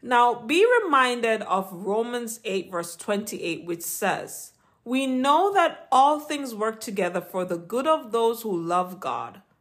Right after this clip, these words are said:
those who are called according to His purpose." God will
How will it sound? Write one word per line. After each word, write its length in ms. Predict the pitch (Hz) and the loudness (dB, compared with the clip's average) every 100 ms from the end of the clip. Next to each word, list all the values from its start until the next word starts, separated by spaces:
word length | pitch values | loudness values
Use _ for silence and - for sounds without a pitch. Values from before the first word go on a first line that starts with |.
| _ _ - | _ _ -6
those 460 | 180 247 320 339 | 4 6 6 2
who 80 | 392 | 2
are 240 | 392 403 392 | 2 2 -2
called 460 | - 220 214 214 - | 2 4 6 2 -4
according 680 | 160 - - 202 202 208 | -8 -6 -2 0 0 -4
to 180 | 196 175 | -8 -8
His 320 | 175 165 156 | -8 -8 -10
purpose." 800 | - - 185 180 - - - - - _ _ _ _ _ _ _ _ _ _ _ _ _ _ 196 185 | -8 -4 -4 -4 -14 -14 -16 -18 -20 _ _ _ _ _ _ _ _ _ _ _ _ _ _ -12 0
God 460 | 240 330 440 453 | 2 4 4 2
will 340 | 427 415 - | 2 0 -2